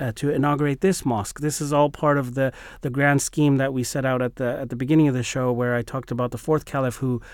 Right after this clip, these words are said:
originally laid the foundations for the scheme of, uh, and, and basically challenged the Germany Ahmadi Muslim community to build a hundred mosques,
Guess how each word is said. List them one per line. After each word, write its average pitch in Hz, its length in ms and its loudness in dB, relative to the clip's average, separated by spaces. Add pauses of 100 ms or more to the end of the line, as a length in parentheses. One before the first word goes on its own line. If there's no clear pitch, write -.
(200)
originally 135 540 2
laid 123 300 -2
the 123 180 0
foundations 139 600 0
for 139 140 -6
the 123 120 -2
scheme 147 380 0
of, 123 220 -4 (380)
uh, - 20 -6
and, 131 380 -2 (160)
and 139 260 -6
basically 143 460 -2
challenged 151 540 0
the 135 80 -2
Germany 135 520 2 (220)
Ahmadi 123 340 -2
Muslim 131 320 -2
community 143 500 6 (260)
to 135 100 -6
build 131 240 0
a 120 40 0
hundred 151 600 4 (260)
mosques, 135 680 2